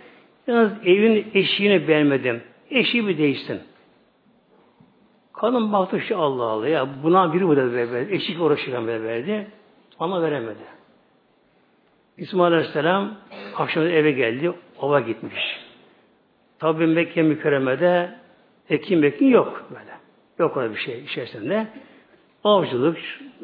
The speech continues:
develeri var, şunlar bunlar var, otlatıyor bunları, geçiniyorlar. Daha bir yaklaştı,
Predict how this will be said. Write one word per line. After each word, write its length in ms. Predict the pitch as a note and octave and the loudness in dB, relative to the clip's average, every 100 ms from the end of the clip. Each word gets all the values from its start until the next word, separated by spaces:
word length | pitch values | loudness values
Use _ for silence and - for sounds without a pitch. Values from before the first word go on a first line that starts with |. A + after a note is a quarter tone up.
| A#3 | -14
develeri 680 | A3+ D3+ F3+ F3 F3 D#3+ B2 | -8 2 6 6 6 4 4
var, 120 | C#3 | 0
şunlar 400 | - F3+ E3+ D#3+ | 2 4 4 6
bunlar 240 | E3+ C#3+ | 6 4
var, 160 | B2 A#3 | 4 2
otlatıyor 400 | A3 E3+ C3 A2 | 0 -2 -2 -2
bunları, 320 | A2+ C3 A3+ | -2 -2 -4
geçiniyorlar. 600 | C#3 B2+ C3 A#2+ F#3 G3+ - - _ _ _ _ _ _ _ _ _ _ _ _ _ _ D#3+ | -6 -6 -4 -4 -2 -2 -6 -20 _ _ _ _ _ _ _ _ _ _ _ _ _ _ 0
Daha 260 | F3+ G3+ G3 | 4 6 6
bir 60 | |
yaklaştı, 1120 | F#3+ F#3+ E3+ F#3 F#3+ D3+ - A#3+ C#4 D4 C#4+ | 6 4 2 2 2 2 -2 2 4 4 2